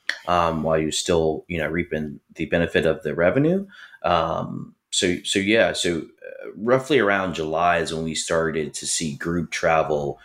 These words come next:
in Nashville, tra-, you know, come back, you know, later in July. And then by the time, I wanna say, September and October came around, we were in full swing, ready and, and back out there as far as, you know,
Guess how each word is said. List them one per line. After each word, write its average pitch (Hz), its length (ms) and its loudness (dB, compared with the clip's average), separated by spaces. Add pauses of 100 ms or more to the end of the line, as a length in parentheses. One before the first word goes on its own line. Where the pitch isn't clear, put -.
(140)
in 78 140 -4
Nashville, - 500 -4
tra-, - 500 -2
you 98 100 0
know, 76 120 -4
come 80 260 -2
back, 73 400 0 (240)
you 82 100 -6
know, 73 140 -2
later 78 300 4
in 71 80 -8
July. 73 480 0
And 73 180 -8
then 76 300 -8 (340)
by 80 140 0
the 76 80 -2
time, 80 480 0
I 76 80 -2
wanna 78 200 -2
say, 73 560 0 (200)
September - 520 2
and 76 100 2
October 73 720 0 (320)
came 82 260 -2
around, 73 600 -2 (240)
we 71 100 -10
were 73 420 -6
in 73 120 -16
full 73 260 -2
swing, 71 560 -8 (300)
ready 76 440 -4 (200)
and, 69 180 -8 (260)
and 78 160 -6
back 73 280 0
out 71 300 0
there 71 380 -2
as - 140 -10
far 71 280 2
as, - 280 -6
you 78 80 -8
know, 69 240 -8